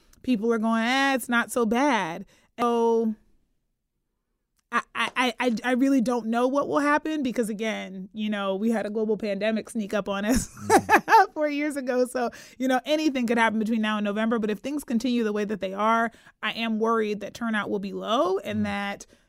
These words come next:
Speaker 1: Trump's base is a really motivated base and they will show up. Unfortunately, because of the Electoral College,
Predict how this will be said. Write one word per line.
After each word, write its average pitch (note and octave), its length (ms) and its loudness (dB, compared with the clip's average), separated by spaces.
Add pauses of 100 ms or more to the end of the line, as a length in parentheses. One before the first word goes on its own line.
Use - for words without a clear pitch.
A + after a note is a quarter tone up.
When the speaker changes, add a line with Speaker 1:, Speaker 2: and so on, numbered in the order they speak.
(180)
Speaker 1:
Trump's B3 300 -2
base A#3+ 320 2
is G3 140 -8
a G#3 60 -10
really G#3+ 280 2
motivated G3 560 0
base G3+ 300 -6
and G3+ 120 -12
they G3+ 100 -6
will G3+ 160 -2
show F#3 240 -6
up. - 240 -2
Unfortunately, G#3 600 -4
because G3 280 -6
of G3 100 -4
the G3+ 80 0
Electoral G3 440 -4
College, B3 500 0